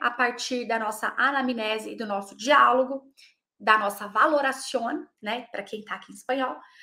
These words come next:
Segundo, ter raciocínio clínico apurado. Então, tem que ter bastante conhecimento em anatomia e fisiologia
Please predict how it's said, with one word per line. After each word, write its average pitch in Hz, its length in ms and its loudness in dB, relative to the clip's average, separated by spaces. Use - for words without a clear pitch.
Segundo, 285 800 2
ter 262 140 8
raciocínio 277 640 0
clínico 285 340 0
apurado. 269 920 2
Então, 233 360 2
tem 226 120 0
que - 80 -14
ter 233 80 0
bastante 226 400 0
conhecimento 269 560 -2
em 254 60 0
anatomia 240 500 -2
e 294 80 -6
fisiologia 247 920 0